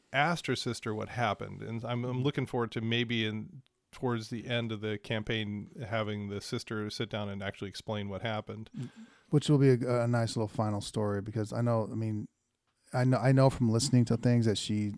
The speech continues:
Speaker 2: know, how anti-Drow society Adri
Speaker 1: Mm-hmm.
Speaker 2: is. So it'll be interesting.
Speaker 1: Yeah.
Speaker 2: Um, but we're not gonna get into that 'cause we don't wanna ruin that.
Speaker 1: Yeah.
Speaker 2: But, uh, we do rescue the fa-, the sister and the brother.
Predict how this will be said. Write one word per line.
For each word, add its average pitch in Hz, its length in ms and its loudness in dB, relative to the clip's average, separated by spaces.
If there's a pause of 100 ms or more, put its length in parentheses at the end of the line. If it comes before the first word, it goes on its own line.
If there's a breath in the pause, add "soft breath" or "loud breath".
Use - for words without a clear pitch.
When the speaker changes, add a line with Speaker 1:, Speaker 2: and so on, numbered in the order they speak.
(100)
Speaker 2:
know, 98 80 -2
how 107 160 0
anti-Drow 104 920 -2
society 101 640 -4
Adri 120 120 -8
Speaker 1:
Mm-hmm. 120 140 -2 (200)
Speaker 2:
is. 104 140 -4 (160)
So - 140 2
it'll 113 60 4
be 113 80 0
interesting. 92 320 -6 (180)
Speaker 1:
Yeah. 120 160 -2 (480 loud breath)
Speaker 2:
Um, 135 200 0
but 120 120 -4
we're 117 120 -2
not 113 120 0
gonna 127 120 4
get 127 60 6
into 120 100 6
that 117 100 4
'cause - 80 -4
we 110 80 2
don't 107 100 4
wanna 104 140 6
ruin 107 240 6
that. 92 260 0
Speaker 1:
Yeah. 110 240 0
Speaker 2:
But, 101 40 -2
uh, 98 200 -4
we 113 160 -2 (200)
do 123 360 10
rescue 123 380 4
the 131 120 4 (300)
fa-, 110 220 0
the 113 120 -2
sister 127 320 0
and 135 80 8
the 147 60 4
brother. 101 360 -2